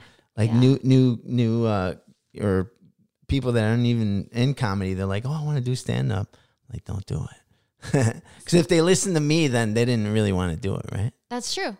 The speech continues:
Speaker 2: That's true. Actually, that happened once. Um, I was at Fourth Wall, and there was this actor guy. He was a really pretty man who had, like,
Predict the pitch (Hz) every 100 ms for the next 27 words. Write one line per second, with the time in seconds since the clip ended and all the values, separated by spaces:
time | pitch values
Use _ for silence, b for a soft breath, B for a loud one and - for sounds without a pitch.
0 | _ - 233 - 214 - 185 - 247 220
1 | 214 226 220 196 170 170 - 175 170 -
2 | 180 180 196 190 196 185 170 180 _ _
3 | _ - 220 226 208 202 - 196 208 202
4 | 180 156 196 202 208 214 220 294 311 240
5 | - 226 214 185 165 165 165 202 214 185
6 | 170